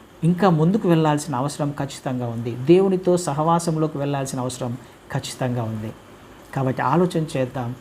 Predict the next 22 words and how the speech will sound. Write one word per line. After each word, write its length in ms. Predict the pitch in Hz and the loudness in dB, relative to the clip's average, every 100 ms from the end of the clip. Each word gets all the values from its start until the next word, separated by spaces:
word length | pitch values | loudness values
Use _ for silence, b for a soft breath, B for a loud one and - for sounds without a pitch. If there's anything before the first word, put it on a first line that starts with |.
| B B B - | B B B -4
ఆత్మలోకంలో 760 | 139 160 - 156 151 147 143 143 | -2 -2 0 2 2 2 0 0
జరుగుతున్న 360 | 135 131 135 123 | 0 -2 -2 -4
సంఘటనలు 720 | - 143 156 165 170 156 139 | -2 -2 0 2 2 2 2
మీ 120 | 139 | 0
ముందుకు 360 | 139 156 160 165 | 0 2 2 0
ఒక్కొక్కటిగా 460 | 170 170 170 175 | 0 -2 0 2
తీసుకొచ్చే 460 | 165 147 151 147 131 | 2 0 -2 -4 -4
ప్రయత్నం 440 | 135 131 139 131 | -2 -4 -4 -6
చేస్తున్నాను. 500 | 131 127 127 123 123 - B B - | -6 -6 -6 -4 -6 -8 B B -4
రాబోయే 400 | 127 147 175 185 | 4 6 6 6
దినాలలో 480 | 165 156 156 151 147 | 6 2 2 2 0
కూడా 160 | 139 135 | 0 -2
అనేకమైన 680 | 135 165 220 233 220 185 156 | 0 0 0 2 2 2 2
అంశాలు 400 | 147 - 139 127 | 2 2 2 2
ఉన్నాయి, 300 | 127 123 117 B B B | 0 -4 -6 B B B
వాటన్నిటిని 600 | 127 139 175 208 214 190 | -8 -2 0 2 2 2
మీ 100 | 156 | 2
ముందుకు 320 | 151 156 147 | 2 0 0
తీసుకొని 420 | 147 143 - 139 | 0 -2 -2 -4
వస్తాను. 360 | 135 - 131 131 | -4 -4 -4 -4
ప్రార్థనలో 760 | 131 135 143 135 135 135 139 135 | 0 4 4 2 -2 -2 0 0
గడపడానికి 880 | 123 120 131 127 127 123 131 120 | -2 -4 -4 -4 -2 -4 -4 -6